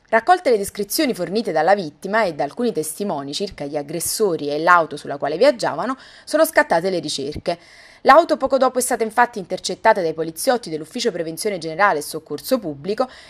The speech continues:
in via Reggia di Portici mentre transitava ad alta velocità in direzione di Corso San Giovanni a Teduccio. Aveva il vetro posteriore infranto ed evidenti strisce di sangue sullo sportello posteriore. I tre hanno provato anche a scappare e a disfarsi del coltello,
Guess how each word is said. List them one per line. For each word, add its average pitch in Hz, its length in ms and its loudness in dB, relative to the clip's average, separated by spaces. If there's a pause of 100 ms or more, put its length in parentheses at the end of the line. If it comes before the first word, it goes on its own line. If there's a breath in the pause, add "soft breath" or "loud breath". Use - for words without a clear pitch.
in 269 160 0
via 349 140 8
Reggia 233 260 4
di 233 100 -2
Portici 180 480 -4
mentre 190 260 -4
transitava 175 520 2
ad 170 100 2
alta 208 240 2
velocità 160 520 -4
in 240 100 -4
direzione 285 400 -2
di 233 100 -6
Corso 175 300 -6
San 220 180 -6
Giovanni 151 300 -8
a 151 60 -12
Teduccio. - 600 -10 (140 loud breath)
Aveva 277 260 2
il 262 140 8
vetro 254 260 -2
posteriore 185 480 -2
infranto 185 640 -8 (240 loud breath)
ed 190 140 -6
evidenti 294 460 0
strisce 240 360 -6
di 220 100 -6
sangue 233 300 -4
sullo 240 180 -6
sportello 220 460 -6
posteriore. 156 680 -6 (260 loud breath)
I - 80 -4
tre 311 160 4
hanno 262 160 4
provato 196 460 4
anche 240 300 0
a 147 40 -6
scappare 170 600 -2
e - 20 4
a 247 80 2
disfarsi 214 500 -6
del 180 160 -10
coltello, 135 580 -10